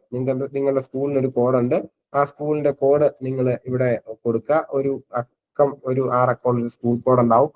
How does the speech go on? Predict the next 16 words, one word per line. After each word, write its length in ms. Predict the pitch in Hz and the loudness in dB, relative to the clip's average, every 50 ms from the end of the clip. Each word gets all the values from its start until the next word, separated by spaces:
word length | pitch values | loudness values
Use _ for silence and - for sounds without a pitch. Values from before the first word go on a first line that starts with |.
| 101 | -2
ആ 40 | 107 110 - | -2 -4 -4
സ്കൂൾ 200 | - 117 117 117 - - | -4 -4 -4 -2 -2 0
കോഡ് 140 | 123 123 127 117 | 0 2 2 2
കൊടുക്കുക. 300 | 110 107 - - 170 190 202 - _ _ _ _ _ _ _ _ - 165 | 0 0 2 2 2 2 2 -2 _ _ _ _ _ _ _ _ 4 4
വർക്കിംഗ് 440 | 170 185 185 - - 220 220 208 - _ _ - 156 | 4 4 4 2 2 2 2 2 -2 _ _ 2 2
എഡ്യൂക്കേഷണൽ 600 | 156 151 180 185 180 - 180 170 160 - 170 165 160 147 | 2 2 0 0 2 4 4 4 4 2 2 2 2 0
ഡിസ്ട്രിക്ട് 340 | 135 - - - 151 - 139 135 | -4 -6 -6 -8 -6 -2 0 2
നെയിം, 140 | 123 107 95 - _ - 131 | 2 2 0 -2 _ 0 0
നമ്മൾ 200 | 139 151 160 165 165 160 156 - 156 156 165 | 2 2 2 2 2 0 0 -2 -2 0 2
ഏത് 260 | 180 196 202 180 214 202 208 - 147 | 2 2 2 2 2 0 0 -4 -8
എഡ്യൂക്കേഷൻ 560 | 143 147 156 160 - - 165 160 156 - 160 156 156 - _ _ | -8 -6 -8 -6 -2 -2 -2 -2 0 -2 -4 -6 -6 -8 _ _
ഡിസ്ട്രിക്റ്റിന്റെ 560 | 135 120 - - - 156 - - 160 151 151 - - | -14 -14 -12 -14 -16 -12 -8 -4 -2 -2 -2 -2 -4
കീഴിലാണ് 560 | 131 135 143 147 143 135 123 113 110 117 131 - - _ _ _ - | -4 -4 -2 0 2 2 4 4 4 2 0 -2 -6 _ _ _ 0
വർക്ക് 200 | 120 120 123 - | 0 0 0 0
ചെയ്യുന്നത്, 220 | 127 101 87 85 101 120 | -2 0 0 0 0 0
ഏത് 120 | 147 160 | 0 0